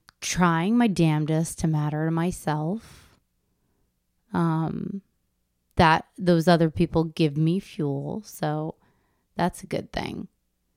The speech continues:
And i-, if you're around people that don't give you that fuel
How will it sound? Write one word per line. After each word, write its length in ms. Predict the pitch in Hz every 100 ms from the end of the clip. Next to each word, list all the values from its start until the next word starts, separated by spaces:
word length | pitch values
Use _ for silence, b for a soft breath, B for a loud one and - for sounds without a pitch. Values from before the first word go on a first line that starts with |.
| _ _ _ _ _
And 160 | - 202
i-, 80 | 202
if 220 | - 202
you're 300 | 196 202 190
around 560 | 175 190 208 233 240 247
people 320 | - 247 196
that 200 | 180 170 -
don't 360 | - 151 160 170
give 260 | - 208 185
you 140 | 202
that 300 | 202 196 -
fuel 580 | - 208 196 202 214